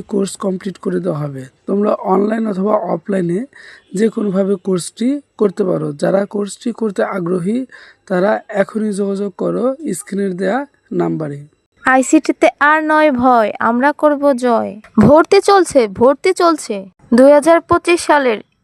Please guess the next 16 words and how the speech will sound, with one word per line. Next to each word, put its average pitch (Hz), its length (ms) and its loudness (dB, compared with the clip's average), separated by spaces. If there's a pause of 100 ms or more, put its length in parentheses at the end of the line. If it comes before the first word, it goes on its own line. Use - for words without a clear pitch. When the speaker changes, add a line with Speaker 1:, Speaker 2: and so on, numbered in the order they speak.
(120)
Speaker 2:
এইচএসসি 311 580 -2 (140)
পরীক্ষার্থীদের 269 800 0 (140)
শেষ 269 200 2 (100)
মুহূর্তের 285 460 0 (120)
প্রস্তুতি 294 580 -2
নিতে 262 280 -2 (420)
এখনই 302 440 0
যোগাযোগ 302 340 -2 (140)
করুন 233 240 0 (300)
স্ক্রিনে 277 340 -2 (100)
দেওয়া 269 180 4 (120)
নাম্বারে। 208 420 0 (400)
Speaker 1:
দুই 180 280 6
হাজার 196 260 2
পঁচিশ 208 360 2
সালের 190 320 2